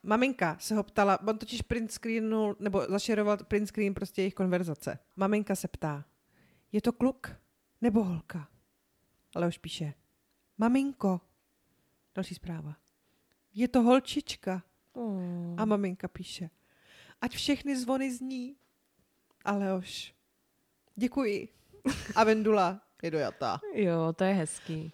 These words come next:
Speaker 1: Mně totiž vždycky dochází trošku slova, co má-, co máš napsat. Víš, takový to, buďte, tak buďte všichni zdraví, ale mně se hrozně líbilo. Ať
Speaker 2: Ať
Speaker 1: všechny
Speaker 2: všechny
Speaker 1: zvony
Speaker 2: zvony
Speaker 1: zní.
Speaker 2: zní.
Speaker 1: To
Speaker 2: Teď
Speaker 1: bylo
Speaker 2: budeš
Speaker 1: moc
Speaker 2: psát
Speaker 1: hezký.
Speaker 2: všem, viď?
Speaker 1: Hmm.
Speaker 2: Hele, já až budu rodit v šedesáti, tak taky můžeš napsat, ať všechny zvony zní, poněvadž to bude pro mě velká událost.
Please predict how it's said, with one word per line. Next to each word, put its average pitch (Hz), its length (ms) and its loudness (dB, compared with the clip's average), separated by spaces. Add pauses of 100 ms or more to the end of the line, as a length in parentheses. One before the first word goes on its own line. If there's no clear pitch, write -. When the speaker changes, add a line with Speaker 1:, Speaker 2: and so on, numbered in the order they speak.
Speaker 1:
Mně 226 120 2
totiž 214 160 0
vždycky 247 600 -2 (100)
dochází 214 420 2
trošku 233 220 -6
slova, 220 220 -4
co 220 120 -8
má-, 226 240 -2
co 202 100 -10
máš 226 200 -6
napsat. 196 320 -4
Víš, 185 100 -10
takový 190 180 -8
to, 202 80 -4
buďte, 240 240 -6
tak 214 160 -4
buďte 247 200 -4
všichni 220 320 -4
zdraví, 196 360 -4
ale 190 160 -2
mně 190 100 -2
se 190 140 -6
hrozně 170 360 -4
líbilo. 160 260 -6 (380)
Ať - 80 -6
Speaker 2:
Ať 190 60 -4
Speaker 1:
všechny - 260 0
Speaker 2:
všechny 185 200 0
Speaker 1:
zvony 170 400 0
Speaker 2:
zvony 165 200 -4
Speaker 1:
zní. 156 160 -2
Speaker 2:
zní. 160 200 -6 (440)
Speaker 1:
To 190 100 -6
Speaker 2:
Teď 165 40 -8
Speaker 1:
bylo 190 140 2
Speaker 2:
budeš 175 220 0
Speaker 1:
moc 160 80 -6
Speaker 2:
psát 190 120 4
Speaker 1:
hezký. 180 140 -2
Speaker 2:
všem, 180 280 0
viď? 139 200 -4
Speaker 1:
Hmm. 190 280 -2 (260)
Speaker 2:
Hele, 226 200 8
já 202 100 8
až 208 160 4
budu 220 160 6
rodit 208 240 4
v - 20 -8
šedesáti, 196 520 2
tak 190 100 -2
taky 196 240 0
můžeš 180 360 4
napsat, 214 360 8
ať - 180 2
všechny 196 300 6
zvony 196 280 8
zní, 180 320 4
poněvadž 180 420 6
to 214 100 2
bude 180 160 6
pro 180 240 6
mě 180 160 4
velká 175 340 0
událost. 165 500 -2